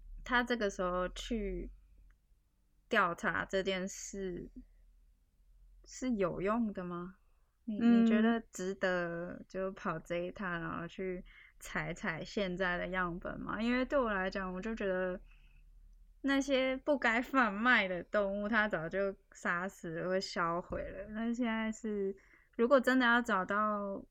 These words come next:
Speaker 1: 你说的像是从野生动物来的病毒的证据的话，那这样是要怎么找？
Speaker 2: 我觉得如果你是去调查市-，海鲜市场残留的东西的话，应该是没有什么用，除非他们在第一时间就把它冰到负八十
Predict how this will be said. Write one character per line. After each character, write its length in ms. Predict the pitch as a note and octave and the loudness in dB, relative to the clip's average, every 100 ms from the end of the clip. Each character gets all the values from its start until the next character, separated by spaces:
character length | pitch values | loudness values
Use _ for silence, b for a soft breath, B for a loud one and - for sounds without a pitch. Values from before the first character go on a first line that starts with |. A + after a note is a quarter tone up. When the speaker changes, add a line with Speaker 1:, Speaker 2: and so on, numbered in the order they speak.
| _ _ _ | _ _ _
Speaker 1:
你 180 | - F#3 | -8 -6
说 280 | F#3+ G#3+ G#3 | -2 0 2
的 200 | G3+ G3 | 2 0
像 320 | G#3 G#3+ G3+ | -2 -4 -4
是 120 | G#3+ | -6
从 260 | F#3+ A3 G3+ | -4 -2 2
野 120 | G3+ | 2
生 220 | G3 G3 | 2 0
动 520 | G3+ G3+ G3+ G3+ G3 F#3+ | 0 0 0 -2 -2 -4
物 100 | F3+ _ - | -8 _ -4
来 260 | F#3 F3 F3 | -2 -2 -4
的 160 | F#3 | -4
病 380 | F3+ A3+ G#3 F#3 | -4 -2 -2 -2
毒 240 | F3+ E3+ | -4 -4
的 140 | E3+ F3 | -6 -8
证 340 | - A3+ G3+ | -2 0 0
据 260 | F#3 A3+ G#3 | -2 -4 -4
的 160 | F#3 | -4
话， 340 | F3+ G3 F3+ F#3 B B B B B _ - | -4 -2 -2 -4 B B B B B _ -2
那 640 | D4 C#4+ C4+ C4 B3+ B3+ - _ | 0 2 0 -2 -4 -10 -14 _
这 100 | - | 0
样 240 | D4+ C#4+ C#4+ | 4 4 4
是 120 | C#4+ | 4
要 200 | C4 C4+ | 4 4
怎 160 | G#3 | 2
么 160 | F3+ F3 | -2 -4
找？ 340 | - - - - A3+ A3 B3 _ _ | -6 -6 -6 -8 -16 -18 -20 _ _
Speaker 2:
我 180 | - A#3+ A3 | -2 0 0
觉 260 | A3 G#3+ | 4 4
得 340 | G#3 G#3+ G#3 G#3 | 6 6 6 6
如 140 | G#3+ | 6
果 140 | A3+ | 6
你 100 | G#3+ | 6
是 160 | G3 G#3+ | 2 -2
去 180 | A3 A3 | -2 2
调 240 | A3 G3+ | 4 4
查 460 | G3 G3 A#1 A1 A#3 | 2 -2 -2 -4 -8
市-， 280 | - - A#3+ G#3 | -12 -4 -4 0
海 140 | G#3+ | 2
鲜 180 | G3+ A3+ | 4 4
市 220 | A#3 B3 | 4 4
场 300 | A3+ A3 E3+ | 2 2 0
残 200 | F3+ F#3 | 0 0
留 140 | F3+ F#3+ | 4 4
的 100 | F#3 | 4
东 160 | F#3+ | 4
西 180 | F#3+ G3+ | 2 2
的 60 | F#3+ | 2
话， 160 | F#3+ | 2
应 80 | F3+ | 2
该 160 | F#3 F#3+ | 2 0
是 140 | G3 | 0
没 100 | F#3 | -2
有 120 | E3 | -2
什 100 | F#3 | -2
么 100 | - | -2
用， 220 | E3+ F#3 F#3 | 0 0 2
除 160 | G3+ | 4
非 100 | G3+ | 6
他 140 | G#3+ G#3 | 6 4
们 80 | |
在 160 | F#3+ G3 | 4 4
第 220 | G3+ G3+ | 4 0
一 20 | |
时 160 | G3+ E3+ | 0 -2
间 160 | E3+ F#3 | 0 0
就 100 | F#3+ | 0
把 160 | E3 | 0
它 80 | F3+ | -2
冰 200 | F#3+ F#3+ | 0 0
到 120 | F#3 | 2
负 200 | G3 G3 | 2 0
八 240 | E3 - F3+ | 0 -2 -4
十 180 | - | -8